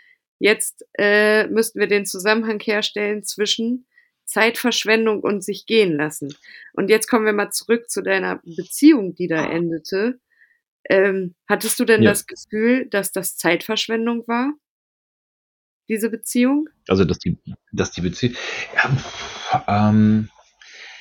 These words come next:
Speaker 2: naja, sie passte zumindest nicht mehr zu, zu mir, ne? Also, die Beziehung selbst. Ähm, also, eine Zeitverschwendung, das hätte ich,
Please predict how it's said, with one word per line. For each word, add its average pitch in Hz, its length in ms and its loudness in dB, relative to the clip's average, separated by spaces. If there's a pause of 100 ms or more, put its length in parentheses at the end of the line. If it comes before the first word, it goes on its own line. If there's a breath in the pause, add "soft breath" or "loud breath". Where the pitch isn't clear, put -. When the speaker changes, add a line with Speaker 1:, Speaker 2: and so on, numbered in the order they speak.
(220 loud breath)
Speaker 2:
naja, 113 160 4
sie 117 100 2
passte 127 320 -2
zumindest 123 500 4
nicht 127 140 4
mehr 127 120 0
zu, 107 420 2
zu - 160 0
mir, 92 340 4 (100)
ne? 98 260 2
Also, 90 220 2
die - 180 -6
Beziehung 92 400 2
selbst. 92 520 0 (240)
Ähm, 90 360 4
also, 87 140 2
eine 95 160 2
Zeitverschwendung, 120 600 -2
das 104 180 -6
hätte 113 140 0
ich, - 240 -10